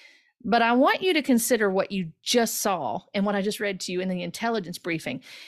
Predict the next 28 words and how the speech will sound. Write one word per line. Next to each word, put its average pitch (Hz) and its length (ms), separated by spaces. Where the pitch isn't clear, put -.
They're 277 180
telling 339 380
people 240 380
that, 202 200
yes, 226 320
we 233 140
took 269 260
time 233 240
to 220 60
hear 226 240
what 196 240
God 202 320
has 202 300
to 190 80
say 214 220
about 208 280
you 208 280
and 190 120
were 185 100
the 170 160
impressions 240 560
that - 140
we 220 140
get, 185 360
while 220 200
also 320 380
telling 240 400
them 208 300